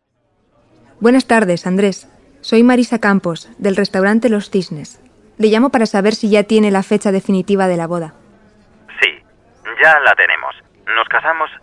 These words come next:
Speaker 2: el diecinueve de noviembre, a las seis de la tarde. Alejandra y yo queremos tenerlo todo preparado con tiempo.
Speaker 1: Entiendo. La reserva entonces es para ese día, el sábado diecinueve,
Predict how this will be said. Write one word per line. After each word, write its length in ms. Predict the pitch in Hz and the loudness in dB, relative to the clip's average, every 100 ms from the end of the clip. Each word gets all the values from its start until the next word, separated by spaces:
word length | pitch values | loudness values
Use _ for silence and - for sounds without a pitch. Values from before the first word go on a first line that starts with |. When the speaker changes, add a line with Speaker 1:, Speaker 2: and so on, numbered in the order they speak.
| _ | _
Speaker 2:
el 180 | 113 98 | -2 -2
diecinueve 680 | 98 98 - 95 147 143 120 | -6 -10 -8 -6 -4 -4 -2
de 120 | 104 | -2
noviembre, 500 | 85 95 76 71 - _ _ _ | -2 -2 -6 -8 -12 _ _ _
a 100 | 110 | -2
las 160 | 104 104 | 0 -2
seis 220 | 143 151 143 | -6 -10 -6
de 100 | 110 | -2
la 120 | 95 90 | 0 2
tarde. 320 | 95 65 - - - - - - - - _ | -2 -4 -20 -20 -20 -20 -20 -20 -20 -20 _
Alejandra 600 | 113 117 - 170 127 90 | -2 -2 -4 -4 0 -2
y 60 | 80 | 0
yo 220 | 101 82 - - | -2 -2 -6 -6
queremos 440 | 95 101 101 98 | -4 -2 -2 -4
tenerlo 460 | 95 87 104 87 - - | -4 0 -2 -2 -8 -2
todo 320 | 120 117 101 | 0 0 -4
preparado 500 | 107 90 101 87 82 | -4 0 0 0 -6
con 180 | 73 76 | -10 -4
tiempo. 280 | 110 92 - - _ _ _ _ _ _ - | -2 -2 -6 -20 _ _ _ _ _ _ 0
Speaker 1:
Entiendo. 500 | 220 233 180 165 160 _ _ _ - | 2 2 0 -2 -10 _ _ _ -4
La 120 | 226 | 0
reserva 480 | 220 226 233 247 247 | 2 0 2 2 4
entonces 480 | 240 233 285 269 277 | 4 4 2 0 -4
es 100 | 233 | -4
para 240 | - 208 | -2 0
ese 260 | 214 - 208 | 0 0 0
día, 380 | 226 269 277 - | 2 2 2 0
el 160 | 196 185 | -4 -4
sábado 380 | - 226 254 254 | -2 0 2 2
diecinueve, 760 | 208 - 180 170 185 156 - | 0 -2 -4 -2 0 -2 -8